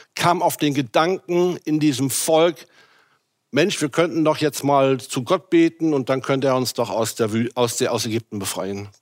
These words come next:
Gottes Führung ist nicht verfügbar für uns. Unser Weg mit Gott ist nur möglich, wenn Gott die Initiative übernimmt.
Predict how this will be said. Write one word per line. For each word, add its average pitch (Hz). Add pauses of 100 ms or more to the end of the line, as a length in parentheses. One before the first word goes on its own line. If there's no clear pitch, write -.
(120)
Gottes -
Führung 175 (640)
ist 147
nicht 196
verfügbar 139
für -
uns. 92 (1160)
Unser 143
Weg 160
mit 151
Gott 160
ist 147
nur 180
möglich, 160
wenn 131
Gott 143
die 139
Initiative 123
übernimmt. 98